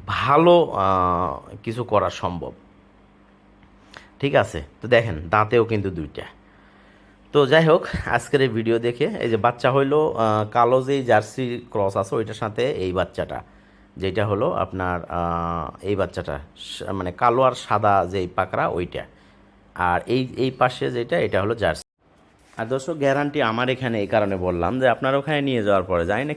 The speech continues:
কী পরিবেশে রাখবেন, কী পরিস্থিতিতে রাখবেন।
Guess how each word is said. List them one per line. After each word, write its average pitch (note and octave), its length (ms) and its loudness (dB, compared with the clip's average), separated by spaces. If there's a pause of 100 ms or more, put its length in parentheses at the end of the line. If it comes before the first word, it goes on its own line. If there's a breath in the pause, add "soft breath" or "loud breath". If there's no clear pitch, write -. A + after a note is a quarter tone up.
(100)
কী F3 260 -6
পরিবেশে A2+ 640 -2
রাখবেন, F2 640 -2
কী A#2 160 -2
পরিস্থিতিতে F#2+ 640 -4
রাখবেন। D#2+ 420 -6